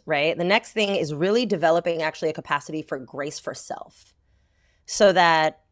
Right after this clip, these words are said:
when undoubtedly somebody has something to say about something you said, right? Um, you're gonna have moments where you're like, "Oh my God, are they right? Wait, maybe I don't know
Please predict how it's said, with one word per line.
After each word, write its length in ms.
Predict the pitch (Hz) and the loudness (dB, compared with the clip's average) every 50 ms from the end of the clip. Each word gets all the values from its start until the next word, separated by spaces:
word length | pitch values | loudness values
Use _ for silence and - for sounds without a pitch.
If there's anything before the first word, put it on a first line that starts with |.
| _ _ | _ _
when 800 | - 151 165 190 208 208 208 214 220 220 214 214 214 208 208 202 - _ _ _ _ _ _ _ _ _ _ _ _ _ _ - 185 165 | -14 -8 -2 0 2 4 4 4 4 4 2 2 0 0 -2 -6 -14 _ _ _ _ _ _ _ _ _ _ _ _ _ _ -2 2 4
undoubtedly 760 | 175 185 190 175 160 151 147 139 120 131 135 143 175 185 185 - _ | 6 6 6 6 6 4 4 0 -2 -2 -4 -4 -6 -8 -12 -16 _
somebody 400 | - - - 185 175 185 185 190 | -8 2 2 4 4 4 4 2
has 180 | 196 190 160 - | 2 2 0 0
something 200 | - 170 147 151 | 0 -4 -2 -2
to 80 | 170 | -4
say 400 | 165 - - 131 131 127 131 143 - | -4 -2 -2 0 0 0 -2 -4 -6
about 280 | 143 143 143 135 127 123 | -4 -4 -4 -4 -4 -6
something 320 | - 165 139 117 143 143 | -8 -8 -8 -6 -8 -8
you 140 | 127 127 131 | -8 -10 -10
said, 400 | - - - - - - - 160 _ _ _ _ _ _ _ _ _ _ _ _ _ _ - | -8 -8 -6 -6 -8 -12 -14 -18 _ _ _ _ _ _ _ _ _ _ _ _ _ _ -2
right? 340 | 156 156 143 151 160 - _ _ _ _ _ _ _ _ _ _ _ _ - | 0 0 0 0 -2 -6 _ _ _ _ _ _ _ _ _ _ _ _ 0
Um, 680 | 175 175 170 165 160 156 151 143 123 101 95 92 87 165 _ _ _ _ _ _ _ _ _ _ _ _ _ _ _ _ _ _ _ _ _ _ _ _ _ _ _ _ - | 2 4 4 4 2 0 0 -2 -6 -10 -14 -16 -18 -20 _ _ _ _ _ _ _ _ _ _ _ _ _ _ _ _ _ _ _ _ _ _ _ _ _ _ _ _ -10
you're 240 | 190 190 277 294 254 | -4 0 0 0 2
gonna 180 | 294 294 302 | 2 0 0
have 180 | 294 302 285 247 | -2 -2 -2 -2
moments 400 | 247 240 247 247 220 185 - - | 0 -2 0 0 -2 -4 -2 -2
where 80 | 190 180 | -2 -2
you're 80 | 175 | 0
like, 200 | 160 160 151 - | 0 -2 -2 -4
"Oh 40 | 139 | -8
my 80 | 143 147 | -12 -10
God, 160 | - 151 139 | -10 -10 -10
are 60 | 135 131 | -8 -8
they 100 | 131 131 | -8 -8
right? 380 | 131 135 131 135 147 165 175 _ _ _ _ _ - | -8 -10 -8 -8 -10 -10 -12 _ _ _ _ _ -4
Wait, 140 | - 165 160 | -4 -4 -2
maybe 180 | 151 151 165 196 | -2 -4 -4 -4
I 80 | 190 | -4
don't 200 | 127 131 131 139 147 | -4 -6 -8 -8 -8
know 280 | 139 131 127 127 147 | -8 -10 -10 -12 -14